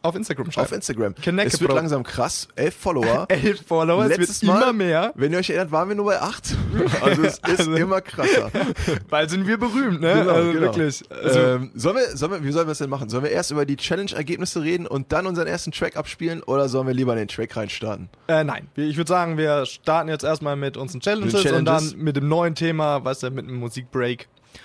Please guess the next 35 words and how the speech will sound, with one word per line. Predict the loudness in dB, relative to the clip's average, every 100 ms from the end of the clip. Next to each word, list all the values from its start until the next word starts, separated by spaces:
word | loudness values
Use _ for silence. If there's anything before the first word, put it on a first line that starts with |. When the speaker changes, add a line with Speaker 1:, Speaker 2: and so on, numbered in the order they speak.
| -20 -20 _ -4
Speaker 1:
Genau. | -2 -2 -4 -6
Speaker 2:
Okay, | -4 -2 0
weil | -2
du | -2 -2
hast, | -2 -4
äh, | 0 0
mehr | 0 0
Leute | 0 -2 -6
gefragt | -6 -6 -6
als | -4
ich. | -4
Ich | -2
hab | -4
nur | -2
meine | -2
Mutter | -4 -6 -8
gefragt. | -6 -4 -2
Speaker 1:
Das | -4
ist | -4
korrekt. | -6 -6 -6
Speaker 2:
Deswegen | -4 -4 -2 -2
würd |
ich | -2
sagen, | 0 -2
fangen | -2 -4
wir | -2
mit | -4
deiner | -2
ersten | -2 -2 -4 -6 -6 -2
Meinung | -2 -2 -2
an | -4 -6 -10 -14 -4
und | 0
dann | 0 -2 -8
kann | -4 -2
ich | -2 -6